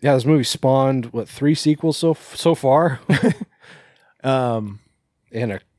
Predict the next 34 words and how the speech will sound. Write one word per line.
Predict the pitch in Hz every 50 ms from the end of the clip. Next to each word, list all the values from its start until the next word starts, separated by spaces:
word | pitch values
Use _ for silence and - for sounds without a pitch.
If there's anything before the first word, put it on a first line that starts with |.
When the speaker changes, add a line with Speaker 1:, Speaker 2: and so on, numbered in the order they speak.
| _ _ _ _ -
Speaker 1:
cartoon | - - 170 165 - - 185 196 214 185
series | - - 196 170 208 196 -
in | 190 160
the | 139
nineties? | 151 147 190 190 170 254 226 - - - _ _ _ -
Speaker 2:
Yeah. | 117 123 139 160 151 131 _ _ _ _ _ _ _ _ _ -
Speaker 1:
Or | 127
was | 117 113 101
it | 92
the | 92 90
nineties? | 90 87 87 87 87 92 - - - _ _ _ -
Late | 95 95 90 92
eighties, | 95 92 95 95 107
maybe? | 104 101 104 104 101 - _ _ _ _ _ _ _ _ _ _ _ _ _ -
Speaker 2:
And | 131 127
now | 127 127 131
there's | 135 135 131 -
talk | - 135 127 131
of | 147 117
a | 117 117
remake. | 107 101 117 120 131 143 147 165 185 180 - - - _ _ _ _ _ _ _ _ _ _ _ _ _ _ -
Speaker 1:
Yeah. | 101 107 110 113 113 113 113 117 110 - _ _ _ _ _ _ _ _ _ _ _ _ _ _ _ _ _ _ _ -
Speaker 2:
That's | 120 113 - -
supposed | - 131 120 113 -
to | 113
be | 117 117 113 110 107 _ _ _ _ _ _ _ _
rooted | 156 131 113 104 113 120 120 113 117
in | 117 113
reality | 113 113 110 110 107 113 117 113 117 127 127 113
and | 104 104 98
dark | - 117 107 113 107 -
and | 113 110
gritty | 98 107 107 107 120 123 127
and | 117 101 92 90 101